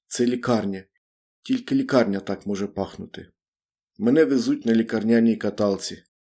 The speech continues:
Починаю потроху щось бачити. Виявляється, простирадло сповзло з лиця. Моя голова лежить на чомусь твердому,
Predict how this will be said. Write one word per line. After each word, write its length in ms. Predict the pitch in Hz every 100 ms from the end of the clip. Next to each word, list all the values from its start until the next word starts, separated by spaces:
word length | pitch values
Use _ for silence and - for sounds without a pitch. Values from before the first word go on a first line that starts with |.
| _ _ _ _ _ _ -
Починаю 540 | 113 - 113 123 139
потроху 480 | 143 135 - 123 131
щось 280 | - 139 123
бачити. 680 | 95 107 101 98 - 101 - _ _ -
Виявляється, 760 | 92 120 120 123 120 110 107
простирадло 720 | 104 110 110 - 117 117 107
сповзло 540 | 104 - 113 104 110 117
з 80 | 98
лиця. 400 | 113 - 147 147 _ _ _ _ _ _ -
Моя 220 | 113 123
голова 400 | 117 120 117 120
лежить 480 | 113 113 113 117 -
на 200 | 110 - -
чомусь 400 | - 117 120 113
твердому, 640 | 110 107 92 95 90 85